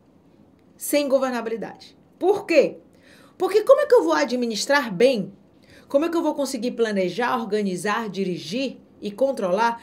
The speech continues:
se ninguém reconhece o meu direito de ser o administrador, o líder? Show? Muito bem. E aí vem o terceiro conceito, que é o conceito de accountability.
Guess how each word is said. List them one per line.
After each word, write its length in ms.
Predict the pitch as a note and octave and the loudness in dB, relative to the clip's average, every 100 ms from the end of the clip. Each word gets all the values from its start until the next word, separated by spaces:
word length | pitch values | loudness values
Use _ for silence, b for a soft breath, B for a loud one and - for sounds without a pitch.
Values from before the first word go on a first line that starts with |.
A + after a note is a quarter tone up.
| B B | B B
se 180 | B4 | 6
ninguém 460 | C5+ C5+ A#4 B4 G#4+ | 6 6 4 2 0
reconhece 460 | G#4+ F#4+ F4+ F#4+ E4+ | 0 0 0 0 -2
o 20 | |
meu 140 | E4 | -2
direito 460 | C4+ C#4 C4 D4+ C#4 | -2 4 4 4 -2
de 100 | B3+ | -4
ser 240 | C#4 C4+ | 2 2
o 120 | B3 | 4
administrador, 920 | C4 C#4 B3 B3 A#3+ - G#3 F3 D3+ - _ _ _ _ _ - | 2 2 -2 -6 -6 -6 -6 -6 -8 -12 _ _ _ _ _ -2
o 120 | G#3 | 0
líder? 560 | A3+ A#3 D#3+ E3+ - _ _ _ _ _ _ | 2 2 0 -8 -10 _ _ _ _ _ _
Show? 520 | - C4 D4+ C5 C#5 _ _ _ | -8 0 2 2 -4 _ _ _
Muito 320 | C#3+ C#3 - - | -20 -18 -14 -12
bem. 200 | C#3 - - _ _ B B B B | -12 -14 -20 _ _ B B B B
E 80 | C5 | 2
aí 100 | B4+ | 6
vem 160 | B4+ | 4
o 60 | B4 | 4
terceiro 400 | A#4 - G4+ G#4 | 2 2 2 2
conceito, 640 | F#4+ F#4+ D#4+ C#4+ - - _ _ _ - | 0 -4 -2 -4 -6 -20 _ _ _ -6
que 60 | |
é 60 | D4+ | -4
o 40 | |
conceito 480 | D4 C4+ C4+ C4+ B3+ | -4 -4 -4 -4 -6
de 220 | G3+ G3+ | -10 -6
accountability. 1700 | C4 - - - - C#4 C#4 C4 - B3+ A#3+ E3+ D#3 D3 D3 - - | -2 -2 -4 -10 -4 0 0 -4 -12 -10 -10 -10 -14 -14 -16 -18 -20